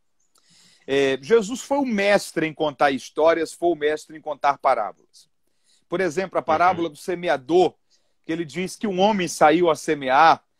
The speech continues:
Speaker 1: e lançou várias sementes, e uma semente caiu no campo, outra caiu na pedra, outra caiu no solo, outro passarinho veio e comeu, outro até cresceu, mas o solo não tinha muita profundidade e logo morreu, até que então uma para-, uma semente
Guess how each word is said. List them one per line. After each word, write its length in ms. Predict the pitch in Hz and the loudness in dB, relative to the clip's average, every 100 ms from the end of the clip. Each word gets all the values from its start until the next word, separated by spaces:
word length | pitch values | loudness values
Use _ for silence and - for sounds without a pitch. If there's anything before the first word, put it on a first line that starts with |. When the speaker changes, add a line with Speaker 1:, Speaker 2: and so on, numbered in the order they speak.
| _ - | _ -12
Speaker 1:
e 60 | 151 | -8
lançou 420 | 185 170 196 196 | -8 -4 -2 0
várias 380 | 165 208 208 175 | 2 0 0 -4
sementes, 720 | 190 151 139 165 165 - 113 | -6 -6 -6 -6 -6 -12 -12
e 40 | |
uma 140 | 175 196 | -6 -6
semente 480 | - 175 160 185 - | -6 -8 -6 -10 -4
caiu 240 | 160 170 | -2 -2
no 120 | 160 | -6
campo, 520 | - - 147 160 - 151 | -12 -4 -4 -4 -4 0
outra 240 | 202 180 | 0 -2
caiu 240 | - 175 | -6 -6
na 120 | 170 147 | -4 -8
pedra, 540 | - 147 165 131 127 | -2 0 0 -2 -4
outra 200 | 175 196 | -4 -4
caiu 180 | - 190 | -8 -8
no 120 | 170 | -8
solo, 420 | - - 156 165 | -12 -2 0 2
outro 200 | 170 202 | 2 -2
passarinho 500 | - 190 - 165 175 | -2 -4 -2 -6 -6
veio 160 | 143 180 | -4 -4
e 40 | 170 | -4
comeu, 500 | 170 135 143 165 - _ _ _ - | -16 -8 -2 -2 -4 _ _ _ 2
outro 240 | 214 214 | 2 2
até 200 | 196 233 | 0 -2
cresceu, 760 | - 226 208 - - 196 214 190 | 0 0 0 -4 -2 4 4 2
mas 200 | 175 165 | -6 -10
o 60 | |
solo 540 | 160 - 185 190 190 _ _ - | -12 -2 0 2 -2 _ _ -10
não 140 | 190 | -10
tinha 220 | 180 202 | -6 -6
muita 280 | 185 208 - | -4 -6 -8
profundidade 800 | 165 185 - 190 160 143 165 160 | -6 -6 -6 -8 -4 4 4 4
e 20 | 160 | 4
logo 280 | 165 170 160 | 4 4 0
morreu, 360 | 160 139 170 | -2 0 0
até 280 | 170 - 269 | -2 0 -2
que 160 | - 269 | -2 -8
então 320 | 240 - 202 | -6 -4 -4
uma 200 | 214 247 | -4 -6
para-, 360 | - 269 220 | -2 0 0
uma 160 | 196 220 | -4 -4
semente 500 | - 247 180 185 | -2 -4 -4 -10